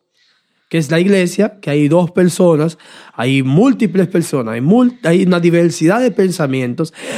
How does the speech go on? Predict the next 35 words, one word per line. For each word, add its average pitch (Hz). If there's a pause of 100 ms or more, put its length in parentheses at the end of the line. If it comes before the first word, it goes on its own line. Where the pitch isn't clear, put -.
aunque 175
somos 214
regidos 196
por 170
la 160
misma 160
Biblia, 135 (280)
hay 165
diversidad 175
de 247
interpretación 156 (240)
de 208
un 247
mismo 233
texto. 208 (320)
La 180
persona 175
puede 175
llegar 151 (340)
a 143
una 160
interpreta-, 147
interpretación 143
distinta. 131
Por 170
eso 151 (500)
llamamos 147
a 139
la 135
persona 139
a 156
ser 196
unidos 175
por 143
Jesucristo, 127